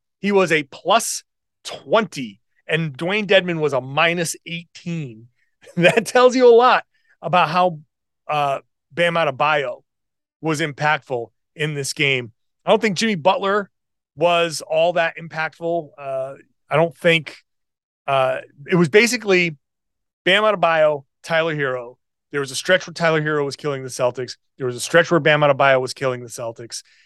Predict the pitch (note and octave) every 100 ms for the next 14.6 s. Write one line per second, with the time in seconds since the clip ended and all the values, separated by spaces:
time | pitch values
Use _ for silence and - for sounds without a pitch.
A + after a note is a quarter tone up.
0 | _ _ A#2+ A#2+ A#2 A#2 B2 _ _ -
1 | E3 F3 F3+ F3 F3 D#3+ D#3+ D#3 C#3+ C#3+
2 | - D3 C#3+ C3 - C#3+ C3+ B2 _ _
3 | _ _ _ _ D3+ C3 D3 C#3 A2+ A#2+
4 | D#3 D3 D3+ - D#3+ D3 C#3+ C#3 D3 D3
5 | D3 C#3+ - - _ _ _ D3+ D3+ D3
6 | C#3+ C#3 - _ _ _ _ _ _ _
7 | _ _ _ _ _ _ _ _ _ -
8 | A3 - _ _ _ _ _ _ _ _
9 | E3 G#3+ A3 B3 F#3+ G#3 G#3+ G3 D3+ A#2+
10 | F#3+ A3+ E3+ D#3 F#3 F3+ E3 F#3 F3 D#3
11 | C3+ - C#3+ C#3 D#3 D#3+ D#3 C#3 C#3+ D3
12 | C3+ B2 - _ _ _ E3+ D#3+ D3 C#3
13 | C#3+ - F3 E3 C#3+ D3 D3 C#3 - G3
14 | F3+ G3+ A3 - C3+ D3